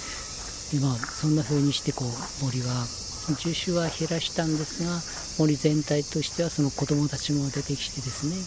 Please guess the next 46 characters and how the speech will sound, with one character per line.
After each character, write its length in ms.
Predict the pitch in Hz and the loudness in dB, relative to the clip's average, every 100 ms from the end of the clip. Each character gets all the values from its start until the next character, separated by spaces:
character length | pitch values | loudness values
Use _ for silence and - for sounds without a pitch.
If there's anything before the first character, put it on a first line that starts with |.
| - - 143 | -6 -6 -4
ま 100 | 123 | -4
あ、 60 | |
う 0 | |
ん、 1040 | 104 - - - - - 120 120 113 - 139 | -4 -6 -6 -6 -8 -4 -4 -4 -4 -4 -4
本 80 | 127 | -2
数 160 | - | -4
が 80 | 110 | -4
増 220 | - 120 | -4 -4
え 0 | |
て 220 | 107 - - | -4 -6 -6
い 20 | |
る 80 | - - | -6 -6
と 240 | - - 131 | -6 -4 -4
い 20 | |
う 60 | |
こ 100 | 117 | -4
と 920 | 127 127 135 117 - - - - - 156 | -4 -4 -4 -4 -6 -6 -6 -6 -2 2
と、 0 | |
ま 80 | 143 | 4
あ、 40 | |
あ 40 | |
の、 100 | 135 | 4
こ 120 | 131 147 | 4 4
の 80 | |
森 200 | 147 143 | 4 4
は 120 | 147 135 | 2 0
そ 100 | 135 | 0
の 80 | 139 139 - | 0 -2 -2
本 120 | 147 139 | 0 0
田 120 | 143 | 2
先 180 | 151 151 | 2 2
生 220 | 156 143 | 2 0
た 100 | 135 | -2
ち 140 | - | -2
が 80 | 147 | -2
作 240 | 135 - 151 | -2 -4 -6
っ 20 | - | -4
た 160 | 151 135 - - - - - | -2 -2 -4 -8 -8 -8 -2
計 220 | 160 147 | 2 2
画 280 | 139 - 143 | 0 0 2
の 140 | 143 | 2
素 220 | - - | 0 -4
晴 180 | 135 135 | -2 0
ら 100 | 135 | 0
し 140 | - | -2
さ 120 | - | -2